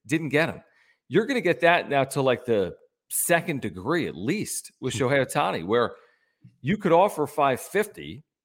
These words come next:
Speaker 1: but now someone could offer a six fifty or four fifty, and he could take more because, Jim, it doesn't matter. Five fifty or four fifty for Ohtani is the exact same thing. With marketing, if he goes to New York at four fifty as opposed to San Diego five fifty, you might say it doesn't go as far in New York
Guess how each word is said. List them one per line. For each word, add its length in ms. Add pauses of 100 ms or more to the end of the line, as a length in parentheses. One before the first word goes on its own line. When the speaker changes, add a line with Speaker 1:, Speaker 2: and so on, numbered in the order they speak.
(600)
Speaker 1:
but 80
now 160
someone 300
could 140
offer 520 (180)
a 180
six 300
fifty 340
or 220
four 240
fifty, 320
and 80
he 60
could 140
take 180
more 220
because, 240
Jim, 180
it 60
doesn't 260
matter. 340 (320)
Five 360
fifty 320
or 80
four 260
fifty 320
for 200
Ohtani 280
is 80
the 80
exact 280
same 160
thing. 300
With 140
marketing, 520 (300)
if 120
he 80
goes 180
to 120
New 200
York 340
at 80
four 260
fifty 380
as 100
opposed 260
to 60
San 260
Diego 220
five 300
fifty, 320
you 160
might 180
say 140
it 60
doesn't 220
go 180
as 100
far 240
in 60
New 80
York 280